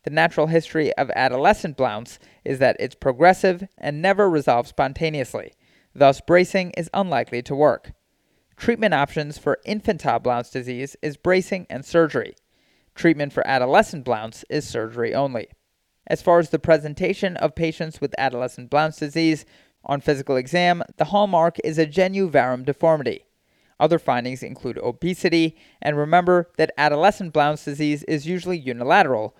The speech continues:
compared to bilateral in infantile Blount's disease. Limb length discrepancy is typically secondary to the deformity,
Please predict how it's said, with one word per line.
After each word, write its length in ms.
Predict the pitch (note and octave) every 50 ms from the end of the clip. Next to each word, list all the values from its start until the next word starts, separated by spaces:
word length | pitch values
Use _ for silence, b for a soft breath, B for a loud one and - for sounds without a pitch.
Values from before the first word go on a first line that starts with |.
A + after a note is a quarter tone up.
| _ _ _ -
compared 360 | - C#3+ C3 D#3 C#3+ C#3 C3+
to 100 | - C#3
bilateral 720 | A#2+ D#3 E3+ G3 G3+ F3 C#3 B2 A#2 A#2+ A#2+ A#2+ B2+ C#3+ _ -
in 140 | - D3+ -
infantile 540 | - F3+ F3+ - - D3 C#3 D3 C#3 A2+ A2+
Blount's 300 | - A#2 A2 A2 A2 -
disease. 440 | - A#2 A2+ G#2 - - - - _ _ _ _ _ _ _ _ _ _ _
Limb 260 | - D3+ E3+ F#3+ F#3+
length 200 | F3+ E3+ D#3+ D3+
discrepancy 680 | - D#3 D3 - - D#3+ D3+ E3 D#3 C#3+ - E3 D#3 D3
is 100 | C#3 C#3
typically 380 | - E3+ D#3+ D#3+ C#3 D3+ D3+ C#3+
secondary 600 | - - F3+ F#3 - F#3+ F3 F3 E3+ F3 E3+ E3
to 120 | - D#3+
the 120 | B2+ A#2+ A2
deformity, 680 | G#2 B2 - - F3 F#3 F3+ F3 E3 E3+ E3+ E3 -